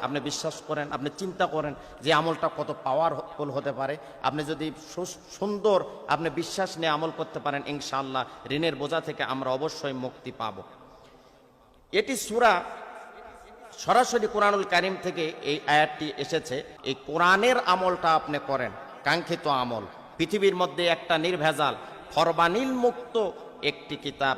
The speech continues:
কোরআনুল কারীম, সেখান থেকে আমি প্রেসক্রিপশন করছি, সেখান থেকে চিকিৎসা দিচ্ছি। ইনশাআল্লাহ আমল করলে যথাযথ আমি আপনি কাঙ্ক্ষিত ফলাফল পাব। এশার নামাজের পরে করলে আমলটা বেশি ভালো হয়। যদি কোনো কারণে এশার নামাজের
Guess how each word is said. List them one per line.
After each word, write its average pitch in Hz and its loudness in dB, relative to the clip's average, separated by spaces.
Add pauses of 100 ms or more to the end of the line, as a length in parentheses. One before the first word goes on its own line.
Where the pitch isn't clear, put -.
কোরআনুল 131 0
কারীম, 98 -6 (120)
সেখান 202 0
থেকে 196 0
আমি 165 2
প্রেসক্রিপশন 170 -4
করছি, 185 -4 (240)
সেখান 254 6
থেকে 226 2
চিকিৎসা 180 0
দিচ্ছি। 165 -6
ইনশাআল্লাহ 151 -2 (260)
আমল 156 2
করলে 139 -4 (120)
যথাযথ 139 -2 (240)
আমি 123 0
আপনি 120 -4
কাঙ্ক্ষিত 127 -4
ফলাফল 117 -4 (120)
পাব। 98 -6 (640)
এশার 190 4
নামাজের 247 6 (100)
পরে 208 4
করলে 196 2
আমলটা 175 4
বেশি 170 0
ভালো 175 4
হয়। 120 0
যদি 170 0
কোনো 196 0
কারণে 180 4
এশার 180 0
নামাজের 170 0